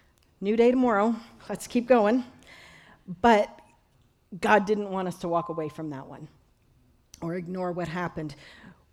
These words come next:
We ended up, we apologized to the group leaders that, that, uh,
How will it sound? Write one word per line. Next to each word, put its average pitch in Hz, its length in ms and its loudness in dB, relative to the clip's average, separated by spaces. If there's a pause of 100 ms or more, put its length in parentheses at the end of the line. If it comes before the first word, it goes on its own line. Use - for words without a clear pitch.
(120)
We 220 180 2
ended 226 220 4
up, 202 140 2
we 208 300 0
apologized 214 680 2
to 214 60 -2
the 196 80 -2
group 180 240 -4
leaders 185 520 -4 (300)
that, 180 160 -4 (300)
that, 170 400 -6
uh, 170 200 -8